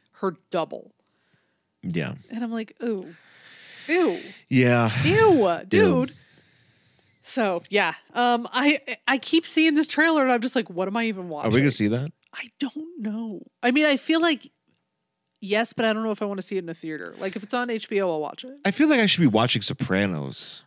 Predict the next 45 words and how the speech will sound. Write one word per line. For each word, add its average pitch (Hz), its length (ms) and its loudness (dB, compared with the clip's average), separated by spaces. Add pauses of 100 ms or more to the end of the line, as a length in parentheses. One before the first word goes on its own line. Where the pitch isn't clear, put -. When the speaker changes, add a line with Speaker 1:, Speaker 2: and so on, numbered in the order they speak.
Speaker 1:
A 254 100 2
lot 349 200 4
of 480 60 -2
people 427 220 6
are 339 60 6
doing 294 220 4
a 262 40 2
rewatch, 226 520 2
and 220 80 -4
I 220 80 0
feel 294 140 -2
like 302 180 0
maybe 226 280 0
it's 190 140 -2
time 190 220 -2
for 180 140 -4
us 175 160 -4
to 175 60 -12
do 156 140 -10
one. 127 260 -16 (760)
Speaker 2:
Oh, 101 340 -12 (100)
God. 101 360 -14 (320)
That's - 140 -8
a 240 40 2
Speaker 1:
It's - 120 0
Speaker 2:
lot. 185 100 0
Speaker 1:
been 226 280 2
so 208 360 0
long. 202 320 2
I 240 140 0
know 262 200 4
I 285 100 4
tried. 196 560 2
I 208 120 -2
tried 233 360 0
to, 233 220 0 (280)
I 202 100 2
was 220 180 2
not 208 200 2
in 196 80 -6
the 190 60 -4
right 185 180 0
headspace 170 360 -6
for 156 220 -6
it. 156 140 -8